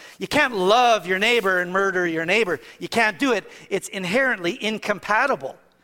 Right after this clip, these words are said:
Everything Jesus and Paul says we do ought to flow, flows from love for God and love for others. And if we could do that perfectly, we wouldn't need any other instruction. That's what Jesus says.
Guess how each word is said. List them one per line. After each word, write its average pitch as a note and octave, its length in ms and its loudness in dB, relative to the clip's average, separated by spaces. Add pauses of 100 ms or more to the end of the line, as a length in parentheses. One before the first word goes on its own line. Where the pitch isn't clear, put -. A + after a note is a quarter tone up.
(320)
Everything C4 600 0
Jesus G3 420 -4
and F#3 120 -12
Paul G3 200 -2
says F#3+ 180 -4
we G3 200 -6
do G3+ 600 0 (280)
ought G3+ 180 2
to F#3 40 -2
flow, G#3+ 840 0 (220)
flows - 400 -2
from B3 340 -2
love A3 340 2
for D4 200 -6
God A3 400 0
and G3+ 200 -4
love G3+ 240 0
for G3+ 400 -2 (220)
others. A3+ 500 -2 (140)
And B3+ 140 0
if C#4+ 120 -4
we D4+ 120 0
could A3 240 -4
do D4+ 220 2
that D4 340 2
perfectly, D4+ 500 0
we C#4 220 0
wouldn't D#4 280 -2
need B3 300 0
any C#4 220 0
other A#3+ 200 0
instruction. B3 680 -4 (1900)
That's - 100 -14
what F#3+ 100 -8
Jesus F#3+ 320 -8
says. - 340 -16